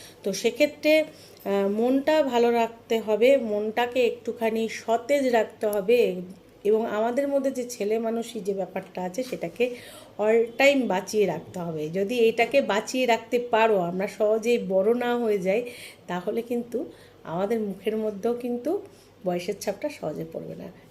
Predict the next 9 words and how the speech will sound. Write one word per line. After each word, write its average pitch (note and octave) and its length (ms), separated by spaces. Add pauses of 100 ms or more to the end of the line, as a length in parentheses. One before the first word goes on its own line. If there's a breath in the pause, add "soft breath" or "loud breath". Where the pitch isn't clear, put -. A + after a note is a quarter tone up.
ঠিক C4 220
কি C4 100
না? A#3+ 140 (560 loud breath)
হাসি G3+ 260
মুখগুলো C4 340
একটু C4 180
দেখে A#3+ 300
নিন C4 160
এনাদের, A3+ 440